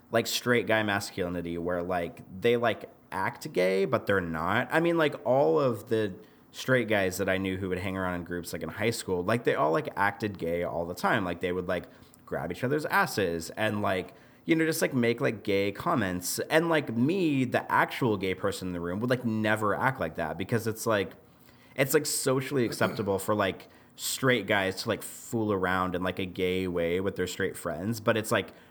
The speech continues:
not socially acceptable to actually, like, be gay and, like, to, like, show those feelings toward other people. It's, like, this weird way that society works. And so I couldn't figure out if, like, they were, like, just sort of,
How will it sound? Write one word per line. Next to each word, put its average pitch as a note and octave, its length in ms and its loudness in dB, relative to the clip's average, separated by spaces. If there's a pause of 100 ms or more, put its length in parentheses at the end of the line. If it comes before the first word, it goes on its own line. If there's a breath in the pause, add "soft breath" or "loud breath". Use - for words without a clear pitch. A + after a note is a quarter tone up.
(120 loud breath)
not A#2 400 0
socially G2+ 340 -2
acceptable F2+ 460 -4
to - 160 -2
actually, F#2 320 -2
like, D#2+ 260 -6 (600 loud breath)
be G2 400 0
gay G3 540 2
and, A2+ 200 2
like, G2+ 240 2
to, - 100 -4
like, G#2 160 2
show F#2+ 400 2
those F2+ 240 0
feelings F2+ 380 -2
toward F#2 140 -4
other E2 180 -2
people. F#2 260 -4
It's, A#2 180 -2
like, C#3 120 0
this B2 180 -4
weird A#2+ 380 2
way G2 140 2
that D2 100 -6
society F2 400 -2
works. E2+ 260 0
And C3 160 -4
so C3 300 2 (280 loud breath)
I D#3+ 100 2
couldn't G#3+ 240 2
figure C3 320 0
out A#2+ 180 2
if, - 120 -6
like, F2 300 0 (880)
they B2 240 2
were, B2 180 4
like, A#2+ 280 0
just - 220 -4
sort - 320 0
of, F3+ 120 -4